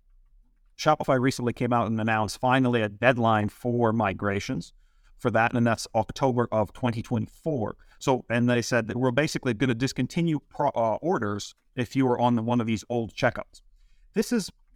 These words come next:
this is not crazy news. This is, this is news we've seen coming, but for, um, for, for the first time, we have actually a sunset deadline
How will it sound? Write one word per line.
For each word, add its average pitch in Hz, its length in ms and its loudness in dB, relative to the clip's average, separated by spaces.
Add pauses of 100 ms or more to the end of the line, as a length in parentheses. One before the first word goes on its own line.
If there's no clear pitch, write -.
(360)
this 160 200 -4
is 165 80 -2
not 185 240 0
crazy 165 480 0
news. 170 260 0
This 127 240 -2
is, 107 140 -4
this - 180 -8
is 113 140 -8
news 135 200 2
we've 127 160 0
seen 113 200 0
coming, 151 480 0 (100)
but 123 380 2 (280)
for, 127 680 0 (220)
um, 92 440 -4 (400)
for, 123 380 2 (540)
for - 180 -4
the 131 60 -4
first - 260 -2
time, 160 160 4
we 131 80 0
have 135 160 0
actually 120 380 0
a 98 40 -4
sunset 113 420 -4
deadline 104 440 -2